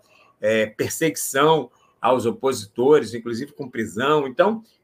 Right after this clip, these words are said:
é... e ele vai lá e, é... dá apoio, a... por conta da... do seu alinhamento ideológico, né, vai lá e dá um apoio à Rússia, desagradando enormemente, né, aos Estados Unidos, porque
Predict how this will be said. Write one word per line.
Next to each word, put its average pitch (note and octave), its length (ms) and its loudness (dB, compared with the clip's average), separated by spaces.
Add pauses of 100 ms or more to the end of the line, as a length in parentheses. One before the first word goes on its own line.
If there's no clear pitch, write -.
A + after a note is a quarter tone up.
é... A#2+ 1040 2 (240)
e F#3+ 160 2
ele F3+ 160 4
vai F#3 180 2
lá E3 340 0 (340)
e, F#3 480 0 (340)
é... A#2 960 -2 (100)
dá C3 220 2
apoio, D3 580 0
a... G#2+ 480 0
por - 160 -20
conta D3 300 -4
da... A2+ 300 -4
do G#2+ 120 -12
seu A#2+ 200 -4
alinhamento A#2 640 -2
ideológico, A2 580 -4
né, A#2+ 100 -10
vai B2 160 -4
lá B2+ 120 -2
e C3+ 60 -8
dá D3 120 -6
um D#3 80 -6
apoio C#3 420 -4
à A#2+ 40 -4
Rússia, A2+ 440 -12 (140)
desagradando C#3+ 760 -4
enormemente, C3 1000 -6 (160)
né, B2+ 180 -2 (520)
aos C3 240 2
Estados C#3 260 -2
Unidos, C3 300 -8
porque D#3+ 580 -6